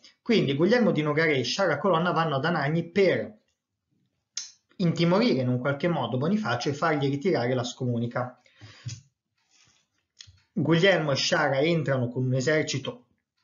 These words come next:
ad Anagni, fanno prigioniero Bonifacio,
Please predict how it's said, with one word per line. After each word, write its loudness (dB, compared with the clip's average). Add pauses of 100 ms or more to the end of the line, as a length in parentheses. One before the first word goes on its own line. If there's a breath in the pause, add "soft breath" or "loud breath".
(440)
ad 0
Anagni, 2
fanno 0
prigioniero 0
Bonifacio, -2